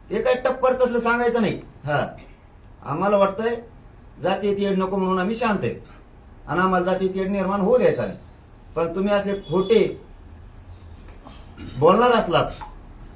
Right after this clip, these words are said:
आमच्या नोंदी सापडून रद्द करा. म्हणजे ही काय पद्धती तुमची? आमच्या सात बारावरच नाव हटवायचं होय तुम्हाला, आणि तुम्हाला जमीन बळकायची आमची. तुम्ही काय येडे समजत आम्हाला? मराठ्यावर सावध व्हा.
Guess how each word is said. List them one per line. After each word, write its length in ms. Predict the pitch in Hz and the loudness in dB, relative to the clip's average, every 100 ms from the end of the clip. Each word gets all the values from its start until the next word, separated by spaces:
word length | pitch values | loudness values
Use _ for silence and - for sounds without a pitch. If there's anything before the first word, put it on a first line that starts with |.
| 143 | 0
आमच्या 260 | 180 180 | 2 4
नोंदी 240 | 175 196 180 | 2 2 2
सापडून 380 | 180 175 180 | 0 0 2
रद्द 160 | 208 175 | 4 6
करा. 280 | 156 127 - - - - - - - - - | 6 4 -2 -10 -18 -18 -14 -12 -12 -14 -16
म्हणजे 160 | 107 110 | -10 -6
ही 60 | |
काय 140 | 156 196 | 0 2
पद्धती 400 | 220 202 202 208 | 2 2 2 0
तुमची? 360 | 233 220 202 - - 143 - - | -2 -2 -8 -14 -14 -14 -12 -8
आमच्या 240 | 175 175 | -4 -2
सात 160 | 202 208 | 0 4
बारावरच 340 | 208 208 190 | 6 4 2
नाव 160 | 214 165 | 0 2
हटवायचं 280 | 156 180 | 2 0
होय 120 | 202 226 | 0 0
तुम्हाला, 280 | 220 107 76 - - - - - - | -2 -2 -6 -16 -20 -20 -20 -16 -8
आणि 100 | 120 | -2
तुम्हाला 240 | 196 165 | 0 2
जमीन 240 | 202 202 | 2 4
बळकायची 360 | 202 208 202 175 | 4 4 2 -2
आमची. 220 | 143 - | -2 -4
तुम्ही 880 | - - - - - - - - 165 | -12 -18 -20 -20 -20 -20 -18 -10 -2
काय 100 | 175 | 2
येडे 180 | 202 226 | 4 4
समजत 300 | 226 226 208 | 2 0 0
आम्हाला? 260 | 180 131 95 - - - - | 0 -2 -4 -10 -20 -18 -6
मराठ्यावर 440 | 165 196 202 202 | 0 2 4 2
सावध 320 | 196 190 196 | 4 4 6
व्हा. 200 | 190 156 | 6 4